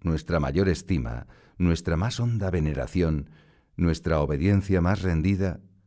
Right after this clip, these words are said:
nuestro mayor afecto, ha de ser también para el vicedios en la tierra, para el Papa.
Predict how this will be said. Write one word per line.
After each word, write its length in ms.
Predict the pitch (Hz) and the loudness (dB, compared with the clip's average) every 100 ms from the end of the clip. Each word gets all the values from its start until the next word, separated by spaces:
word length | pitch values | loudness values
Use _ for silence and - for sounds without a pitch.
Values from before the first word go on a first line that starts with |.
| _ | _
nuestro 460 | 85 69 - 78 65 | -4 -2 -4 -4 -4
mayor 320 | 58 65 98 | -4 -4 -4
afecto, 680 | 92 101 80 - - 60 60 - _ _ _ | -2 -2 -4 -6 -8 -6 -8 -16 _ _ _
ha 140 | 80 | 0
de 120 | 82 87 | 2 2
ser 220 | 98 - | 0 0
también 500 | 90 80 92 110 101 | 0 0 0 0 -2
para 340 | 98 82 76 | 0 0 0
el 140 | 71 69 | -2 -4
vicedios 720 | 76 - 65 78 98 101 104 | -6 -6 -6 -2 -2 -2 0
en 140 | 92 | 0
la 100 | 78 | 0
tierra, 600 | 73 90 - 104 104 107 - _ _ _ | 0 -2 -2 -8 -12 -14 -20 _ _ _
para 240 | - 62 60 | -2 -2 -2
el 120 | 58 | -6
Papa. 540 | - 80 - 53 - | -4 -4 -6 -10 -14